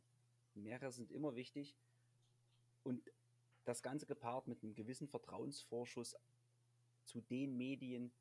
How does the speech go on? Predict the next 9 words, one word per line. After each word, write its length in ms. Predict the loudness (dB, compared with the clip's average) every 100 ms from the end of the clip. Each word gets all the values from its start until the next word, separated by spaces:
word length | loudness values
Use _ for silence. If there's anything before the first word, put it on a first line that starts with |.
| _ _ -20 -20 -8
die 100 | -4
ihr 140 | -2 0
nutzt. 360 | 0 -2 -10 -16 -20 _ _ -20 -20 -6
Und 160 | -4 -2
immer 240 | 2 2
Experten 480 | 2 0 2 4 2
fragen. 340 | 0 -2 0
Und 100 | 0
auch 180 | 2 0